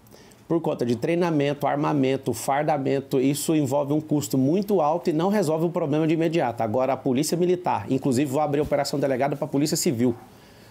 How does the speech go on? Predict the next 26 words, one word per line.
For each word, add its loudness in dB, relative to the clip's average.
Vai 0
fazer 0
o 0
quê? -2
Vai -2
fazer 0
com 0
que 0
a 0
gente -2
tenha 0
o, -2
o, 2
a -2
pessoa -2
disponível 0
agora, 0
já -2
treinada, 0
já -2
faz -4
sentido 0
isso, 0
a 0
gente -2
ter -4